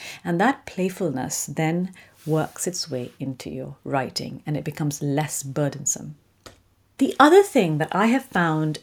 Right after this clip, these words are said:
invigorating, and it was after I won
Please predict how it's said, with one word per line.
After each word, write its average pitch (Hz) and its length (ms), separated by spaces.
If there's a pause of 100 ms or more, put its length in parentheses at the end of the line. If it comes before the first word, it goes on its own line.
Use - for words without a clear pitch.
(100)
invigorating, 165 1040
and 175 160
it - 100
was 180 320
after 180 560
I 151 300
won 147 600